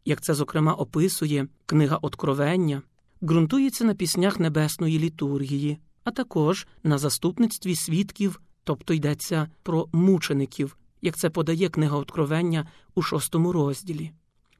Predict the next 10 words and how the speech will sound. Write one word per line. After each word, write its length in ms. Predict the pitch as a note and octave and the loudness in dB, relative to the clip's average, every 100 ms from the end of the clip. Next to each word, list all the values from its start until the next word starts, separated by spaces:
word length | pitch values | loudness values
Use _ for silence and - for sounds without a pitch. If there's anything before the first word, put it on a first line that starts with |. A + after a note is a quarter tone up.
| - | -6
Пророки 440 | - C#3+ F#3+ G#3+ | -2 0 0 0
і 100 | C#4 | -2
святі, 560 | - - G#3 - D#3 E3 _ _ | -2 -4 -4 0 -2 -2 _ _
всі 180 | - D#3+ | -6 -4
ті, 140 | D#3 E3 | -2 -2
що 160 | - | -2
були 200 | D#3 D3 | -2 0
вбиті 380 | C#3+ C3+ G3 G3+ | -2 0 -2 0
на 100 | G3 | -2
землі, 460 | E3 F3+ D3+ C#3+ | 0 0 2 0